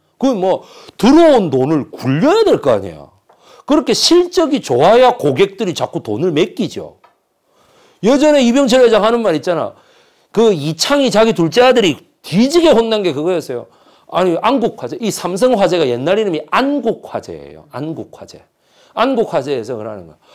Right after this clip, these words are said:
"아유, 저 뭐, 저 공장이, 저 공장 아이가? 저는 우리, 저 우리 쪽에 뭐 없나?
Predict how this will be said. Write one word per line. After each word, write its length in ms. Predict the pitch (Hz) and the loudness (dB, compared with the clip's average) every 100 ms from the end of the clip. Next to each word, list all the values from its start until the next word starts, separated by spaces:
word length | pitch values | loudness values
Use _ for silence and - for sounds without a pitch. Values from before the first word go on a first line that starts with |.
| - - | -20 -8
"아유, 360 | 117 127 117 98 | -6 -4 -6 -8
저 260 | 143 185 160 | -6 -6 -6
뭐, 260 | 120 156 131 | -6 -6 -6
저 160 | - | -4
공장이, 540 | 156 117 123 196 165 113 | -6 -4 -2 -2 -2 -4
저 140 | 175 | -2
공장 400 | 202 160 139 196 | 0 0 0 0
아이가? 480 | 151 160 180 110 95 _ _ | 0 0 0 0 -4 _ _
저는 440 | - 208 175 135 | -2 0 0 -4
우리, 460 | 131 135 156 143 - _ _ _ | -8 -4 -2 -4 -8 _ _ _
저 140 | 196 | -2
우리 420 | 180 143 185 180 180 | -2 -2 -6 -8 -10
쪽에 340 | - 185 170 139 | -8 -6 -2 -4
뭐 260 | 131 135 | -4 -6
없나? 500 | 110 104 165 143 92 | -6 -6 -4 -4 -6